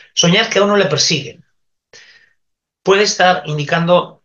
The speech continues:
evasión de problemas o conflictos en la vida real. También podría simbolizar el miedo que puedas tener a enfrentarte a diversas situaciones que estés viviendo actualmente.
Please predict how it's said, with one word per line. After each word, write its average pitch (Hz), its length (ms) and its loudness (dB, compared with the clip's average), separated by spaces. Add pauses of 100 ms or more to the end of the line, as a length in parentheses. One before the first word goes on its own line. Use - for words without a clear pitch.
(100)
evasión 160 520 0
de 175 80 2
problemas 165 520 0
o 156 80 -8
conflictos 156 680 -4
en 139 60 0
la 123 120 0
vida 135 320 0
real. 107 460 -6 (640)
También 151 300 0
podría 156 220 4
simbolizar 147 640 -2
el 131 240 -4
miedo 156 640 -2
que 135 160 -4
puedas 151 300 0
tener 156 400 -2 (580)
a 151 180 -2
enfrentarte 147 840 -2
a 135 460 -2 (500)
diversas 156 380 0
situaciones 143 520 -4
que - 100 -8
estés 123 280 -6
viviendo 131 380 -2
actualmente. 104 800 -8